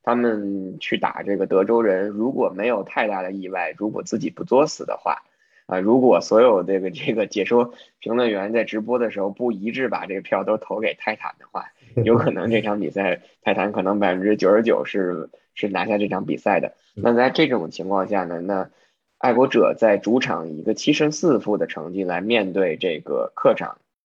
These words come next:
Speaker 1: 作战的泰坦，到时候他们很大概率就是一个九胜两负的战绩。那其实这场比赛对于爱国者之后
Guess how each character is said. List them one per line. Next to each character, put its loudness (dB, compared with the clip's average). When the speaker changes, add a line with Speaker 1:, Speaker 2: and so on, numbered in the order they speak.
Speaker 1:
作 2
战 2
的 -6
泰 0
坦， -6
到 4
时 2
候 4
他 -2
们 -6
很 0
大 6
概 4
率 4
就 2
是 0
一 2
个 4
九 -4
胜 0
两 -2
负 2
的 0
战 -6
绩。 -14
那 4
其 2
实 0
这 2
场 0
比 -2
赛 -2
对 0
于 2
爱 0
国 2
者 -2
之 2
后 0